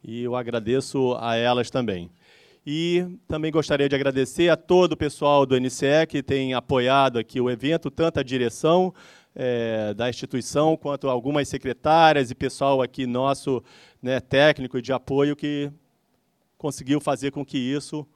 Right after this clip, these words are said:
possa estar acontecendo hoje aqui no nosso instituto, né? É, <clears throat>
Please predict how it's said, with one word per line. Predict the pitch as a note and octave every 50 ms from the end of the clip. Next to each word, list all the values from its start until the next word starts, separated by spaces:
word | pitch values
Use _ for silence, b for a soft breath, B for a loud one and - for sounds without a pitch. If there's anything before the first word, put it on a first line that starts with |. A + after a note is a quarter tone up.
| _ _ _ _
possa | - C3 C3 D#3 -
estar | - - C#3+
acontecendo | - - C#3+ - C#3+ B2+ - - C#3 C3+ C3 B2+ B2
hoje | B2 C3+ C3+ B2 - B2+
aqui | A2+ - - B2 C3 C3 B2+ b b b b b b b b b b _
no | - A#2+ B2 B2 A#2
nosso | A#2 B2 B2+ B2 - -
instituto, | A#2+ - - C#3 C3+ - A2 G2 F2+ - - F2+ E2+ - _ _ _ _ _ _ -
né? | G#2 A#2+ C#3 C#3 - _ _ _ _ _ _ _ _ _ _ _ _ _ _ _ _ _ _ _
É, | - B2+ B2 B2 B2 B2 B2 A#2+ A#2+ A#2 A#2 A#2 A2+ A2 G#2+ G#2+ G#2 G2+ G2 G2 B B B _ _ _ _ _ _ _ _ _ _ _ _ _ _ _ _ _ _ _ _ _ _ _ _ _ _
<clears throat> | - - F3+ F#3 F#3 E3+